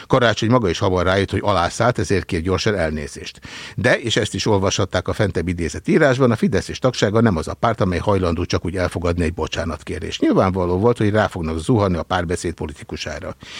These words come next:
És hiába a pardon, Karácsonynak ezt el kell viselnie, mint ahogy azt is, hogyha ezt a társaság ennél messzebbre megy. Pedig messzebbre megy. A főpolgármester jellemét támadják meg, minden egyes mozdulatát, intézkedését. Tálai András például túl azon, hogy zsiráfhoz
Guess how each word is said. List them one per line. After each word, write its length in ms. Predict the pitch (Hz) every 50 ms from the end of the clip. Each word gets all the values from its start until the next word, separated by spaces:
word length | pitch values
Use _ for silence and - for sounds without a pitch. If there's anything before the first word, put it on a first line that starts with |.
| - -
És 140 | - 110 -
hiába 340 | - 139 135 117 110 101 85
a 40 | -
pardon, 500 | - - 101 107 117 123 139 143 147 - - - - - -
Karácsonynak 640 | - - 117 117 113 - - 139 120 117 120 120 - -
ezt 140 | - -
el 140 | 104 95 92
kell 140 | - 110 95
viselnie, 560 | 101 107 - - 95 85 82 82 80 78 -
mint 180 | 104 113 110 -
ahogy 160 | 113 - -
azt 200 | 185 185 - -
is, 200 | 104 117 - - - - - - -
hogyha 240 | - 101 - - 104
ezt 140 | 98 -
a 40 | 101
társaság 560 | 90 - 131 123 107 - 120 - 101 92 95 - 123
ennél 260 | 113 104 98 85 78
messzebbre 520 | 80 95 98 - - 98 90 95 104 101
megy. 220 | 92 80 69 - -
Pedig 260 | - 156 170 214 202
messzebbre 460 | 247 233 147 - - 90 80 87 90
megy. 160 | 80 78 80
A 60 | 85
főpolgármester 960 | - - 254 233 - 170 135 104 104 98 98 101 98 101 95 87 - - 90 92
jellemét 480 | 104 104 95 92 87 80 78 78 76 -
támadják 680 | - 143 151 147 147 135 117 110 110 110 101 101 104
meg, 260 | - 110 110 110 107 -
minden 300 | - 135 143 113 92 87
egyes 300 | 92 92 82 82 76 -
mozdulatát, 640 | - 101 110 113 131 135 135 127 - 143 120 101 -
intézkedését. 920 | 104 104 92 - 92 78 - - 92 82 76 82 78 - - 87 76 - - - - - - - _
Tálai 360 | - 233 - 127 107 92 90
András 320 | 98 110 120 151 143 - -
például 340 | - 151 135 123 123 107 -
túl 200 | - 233 196 107
azon, 260 | 90 82 113 110 95
hogy 160 | 92 87 80
zsiráfhoz 600 | 80 87 104 110 85 76 69 - - - 82 -